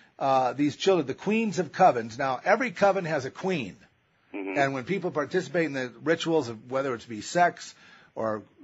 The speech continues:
Speaker 1: blood, whatever it is, it, the queen, it's almost like the queen bee. She captures it,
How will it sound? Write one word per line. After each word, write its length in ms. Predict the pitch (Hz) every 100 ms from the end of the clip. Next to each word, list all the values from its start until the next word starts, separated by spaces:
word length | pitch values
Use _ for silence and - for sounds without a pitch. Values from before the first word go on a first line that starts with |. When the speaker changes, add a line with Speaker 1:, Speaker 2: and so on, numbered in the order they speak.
| -
Speaker 1:
blood, 400 | 120 160 160 139
whatever 380 | 143 202 202 180
it 80 |
is, 320 | 185 165 120 110
it, 180 | 147 135
the 120 | 139
queen, 400 | 127 175 202 185 147
it's 160 | 156
almost 280 | 180 170 151
like 160 | 156 143
the 80 |
queen 360 | 131 170 180 170
bee. 300 | 151 160 110
She 160 | - 120
captures 520 | 156 139 - 104 82
it, 180 | -